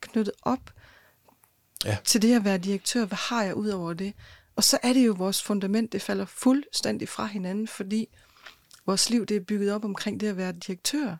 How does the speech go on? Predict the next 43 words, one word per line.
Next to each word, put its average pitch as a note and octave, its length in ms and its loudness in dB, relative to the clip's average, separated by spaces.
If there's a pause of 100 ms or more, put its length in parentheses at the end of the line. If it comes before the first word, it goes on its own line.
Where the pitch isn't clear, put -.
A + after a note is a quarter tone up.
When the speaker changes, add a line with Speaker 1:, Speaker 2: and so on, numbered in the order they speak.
(540)
Speaker 2:
Ja. G2+ 120 -2 (240)
Speaker 1:
Så - 180 2
hvorfor C4 340 -2
skal B3+ 280 0
der A3 140 0 (800)
så - 320 4
lidt C#4+ 220 2
til? B3 340 -2
Det - 120 -2
er D4 100 6
jo D#4 80 2
i - 40 0
virkeligheden A#3+ 460 4
meget, A3+ 220 2
meget A#3+ 220 4
lidt, B3 220 0
der - 80 -2
skal - 200 -2
til, C4+ 300 0 (560)
før B3+ 260 4
vores G3+ 320 0
fund-, G3+ 260 0
hele B3+ 240 4
vores G3+ 280 0
verden A3 400 -2 (760)
potentielt A3 560 0
kan, - 220 -6 (220)
kan F#3+ 180 -4
vælte G3 200 0
ned A#3+ 140 4
omkring G#3 300 0
ørerne A#3 220 2
på A3 240 -4
os. - 260 -8 (880)
Speaker 2:
Det - 60 -8
er F#2+ 40 -8
fuldstændig B2+ 360 -4
rigtigt. C4+ 200 2
Speaker 1:
Ikke? C3 120 -8 (160)
Altså, A#3 380 0 (580)
d-, - 40 -6 (100)
der, D4+ 120 2 (280)
der, D4+ 160 4